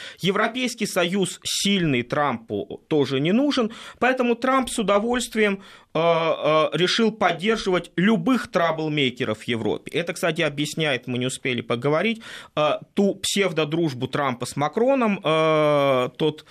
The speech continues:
э, визит, э, Трампа в Париж уже после Гамбурга. Но это объясняет и Польшу, поскольку здесь Трамп убивал сразу, э, двух зайцев.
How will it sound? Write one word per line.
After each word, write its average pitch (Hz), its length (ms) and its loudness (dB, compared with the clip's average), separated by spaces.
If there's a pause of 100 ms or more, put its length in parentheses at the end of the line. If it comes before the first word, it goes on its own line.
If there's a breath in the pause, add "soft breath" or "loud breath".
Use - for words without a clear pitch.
(380 loud breath)
э, 117 580 0 (280)
визит, 147 540 0
э, 120 160 0
Трампа 131 380 -4
в - 100 -18
Париж 220 340 -2
уже 170 160 -4
после 165 340 -2
Гамбурга. 139 540 -2 (220 loud breath)
Но 233 160 4
это 277 160 0
объясняет 220 720 -2
и 196 260 -2 (120)
Польшу, - 460 0 (300 loud breath)
поскольку 170 360 -4
здесь 240 300 -2
Трамп 226 380 0
убивал 185 480 0
сразу, 180 520 0
э, - 240 0
двух 139 320 -2
зайцев. 110 500 -4